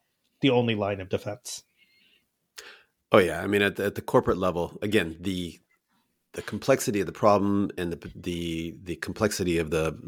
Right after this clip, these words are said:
Speaker 2: solutions available are much greater. Um, at the corporate level, I mean, you, you have things like, um, uh,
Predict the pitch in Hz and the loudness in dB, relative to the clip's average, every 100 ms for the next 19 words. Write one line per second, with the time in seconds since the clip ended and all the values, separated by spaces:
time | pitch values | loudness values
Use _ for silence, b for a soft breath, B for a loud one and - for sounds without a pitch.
0 | - - - 90 95 - 85 82 85 85 | -10 -4 -2 0 0 0 -2 -2 0 0
1 | 80 80 78 76 85 80 82 87 85 - | 0 -2 -2 -2 -2 -2 0 -2 -2 0
2 | 87 82 87 B B B B _ 80 85 | 0 2 0 B B B B _ -6 -2
3 | 80 82 92 85 - 107 - 82 85 85 | -2 -2 -2 -4 0 0 2 0 2 2
4 | 82 82 87 82 87 85 82 - 85 82 | 0 0 0 0 -2 -2 -4 -2 -2 -2
5 | 80 80 78 80 78 76 - B B B | -2 -2 -2 -4 -4 -6 -12 B B B
6 | B B - - | B B -14 -12